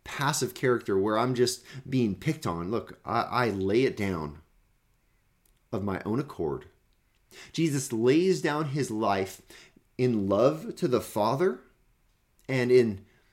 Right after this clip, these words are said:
obedience to the Father. We, we need to understand this.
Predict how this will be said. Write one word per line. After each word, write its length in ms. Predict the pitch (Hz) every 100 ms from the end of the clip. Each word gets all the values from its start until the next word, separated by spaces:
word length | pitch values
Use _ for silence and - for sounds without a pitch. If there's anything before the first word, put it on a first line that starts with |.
| _ _ -
obedience 840 | 117 92 139 185 92 78 - - _ -
to 120 | 98
the 80 | 95
Father. 480 | 92 73 - - _ _ _ _ _ _ _ _ _ - -
We, 200 | 123 165
we 160 | - 190
need 140 | 403
to 80 | 370
understand 420 | 117 110 110 113
this. 180 | 76 -